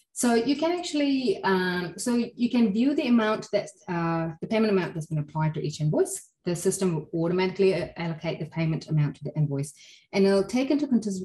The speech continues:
consideration whether the invoice is pre-allocated and other payments. You can adjust the applied amount on each invoice. You can view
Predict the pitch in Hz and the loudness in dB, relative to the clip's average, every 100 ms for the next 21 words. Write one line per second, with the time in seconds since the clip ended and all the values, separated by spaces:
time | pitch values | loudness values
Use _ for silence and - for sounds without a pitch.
0 | - - 185 185 170 160 160 165 156 156 | -8 -2 -2 -2 -2 -2 -2 0 2 0
1 | - 175 165 165 156 151 - - 160 160 | -2 -2 0 0 -2 -10 -10 -4 -4 -2
2 | 151 139 - 143 139 - 139 135 147 - | -6 -6 -8 -8 -8 -8 -6 -4 -6 -10
3 | _ - 151 - 147 151 151 165 160 151 | _ -6 -6 -6 -8 -8 -4 0 2 0
4 | - 170 156 - 143 135 147 143 - 135 | 0 0 0 -4 -6 -6 -6 -6 -4 -6
5 | 135 151 - 139 151 - - - - - | -6 -6 -6 -6 -8 -14 -16 -16 -20 -20
6 | _ _ _ _ _ _ - 185 185 175 | _ _ _ _ _ _ 0 4 4 6
7 | 185 180 - | 6 6 2